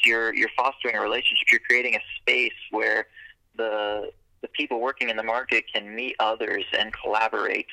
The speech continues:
um, and build relationships in the, within the business community. So you're,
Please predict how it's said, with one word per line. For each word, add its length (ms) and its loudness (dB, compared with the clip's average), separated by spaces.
um, 380 -4
and 140 -6
build 200 -2
relationships 680 -2
in 60 -10
the, 80 -10
within 260 -4
the 60 -10
business 280 -6
community. 420 -2
So 80 2
you're, 160 2